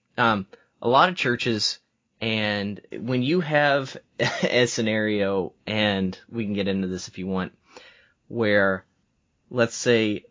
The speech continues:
uh, somebody is gay, somebody's either de-, declared themselves as gay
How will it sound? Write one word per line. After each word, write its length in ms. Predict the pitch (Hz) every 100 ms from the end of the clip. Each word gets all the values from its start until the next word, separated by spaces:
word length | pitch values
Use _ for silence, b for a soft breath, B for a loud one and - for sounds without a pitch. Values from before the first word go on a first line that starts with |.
| 98
uh, 220 | 104 -
somebody 680 | - 139 139 127 117 104 101
is 280 | 101 92
gay, 480 | - 123 123 139 139 131
somebody's 420 | - 104 95 95
either 380 | 98 90 78 - _ _ - _
de-, 140 | 98 - -
declared 540 | 104 - 127 127 135
themselves 580 | 131 127 - 120 120 131
as 200 | - 113
gay 440 | 120 113 113 107